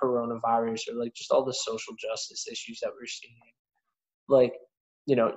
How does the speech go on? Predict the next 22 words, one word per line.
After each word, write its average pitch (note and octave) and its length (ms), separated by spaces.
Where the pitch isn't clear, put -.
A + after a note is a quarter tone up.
you, C#3+ 160
you E3 240
wanna F#3+ 280
win C3+ 260
for C3+ 140
your A#2+ 120
city. A#2 260
You A#2+ 280
always, D#3 500
you're C3+ 200
going C#3+ 240
out B2+ 240
there, C3 100
you're B2+ 160
playing B2+ 220
for D3 100
the C#3+ 80
fans, B2 440
you're - 140
playing B2 180
for C#3 120
the C3 120